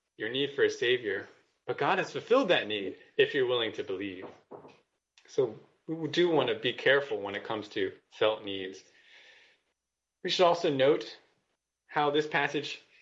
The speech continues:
emphasizes that outward success in a ministry is not determinative of a person's faithfulness. Sometimes faithful preachers and evangelists are rejected.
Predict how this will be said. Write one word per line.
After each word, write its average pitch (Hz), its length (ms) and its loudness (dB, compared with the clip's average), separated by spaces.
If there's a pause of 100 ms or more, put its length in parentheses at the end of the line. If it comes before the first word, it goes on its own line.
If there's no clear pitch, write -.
(280)
emphasizes 156 840 2
that 123 300 0 (340)
outward 160 600 4 (160)
success - 800 0
in 131 120 0
a 123 40 -4
ministry 156 600 0
is 131 200 6
not 131 320 0
determinative 147 500 2
of 135 140 2
a 123 40 -6
person's 127 400 0
faithfulness. 147 680 -2 (400)
Sometimes 156 580 -2
faithful 147 520 4
preachers 143 640 2
and 127 100 0
evangelists 131 640 0 (1040)
are 131 80 4
rejected. 156 540 2